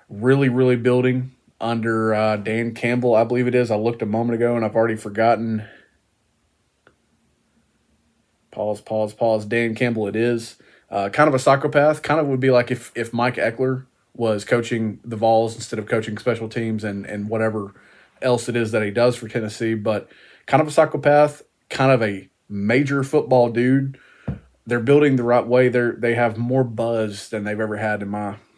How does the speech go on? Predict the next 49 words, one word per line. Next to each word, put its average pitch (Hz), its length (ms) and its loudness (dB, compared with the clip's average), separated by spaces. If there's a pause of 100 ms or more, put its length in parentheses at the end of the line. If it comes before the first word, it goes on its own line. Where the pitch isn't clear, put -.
(180)
thirty 110 280 -2
plus 104 300 -6
years 107 180 -6
of 98 120 -10
lifetime 107 600 -6 (100)
on 107 120 -4
this 104 200 -8
earth. 117 260 2
So 104 380 -2 (460)
kind 165 180 4
of 202 100 0
an 180 100 -2
intriguing 143 360 -2
spot 135 300 4
for 113 100 -10
Hendo. 101 440 -4 (720)
There 127 220 6
won't 165 240 2
be 175 100 4
a 151 80 6
lot 139 180 4
of 113 80 -4
pressure, 135 360 2
and 117 380 -2
there's 123 240 -2
not 156 200 0
a 120 140 2 (180)
ton 160 240 0
of 127 100 -2
destinations 131 720 0
where 113 300 0
it 113 100 -4
would 120 80 -6
have 110 60 -4
been, 117 140 -2
like, 107 240 -6
day 120 180 2
one 110 380 -4
pressure 104 380 -6
for 110 180 -12
Hendon. 110 260 -6
I 120 80 -2
think 123 240 -2
it's - 220 -12 (360)
beautiful 127 600 0 (380)
that 113 220 2
he 123 80 0
can 117 200 -4
go 131 460 4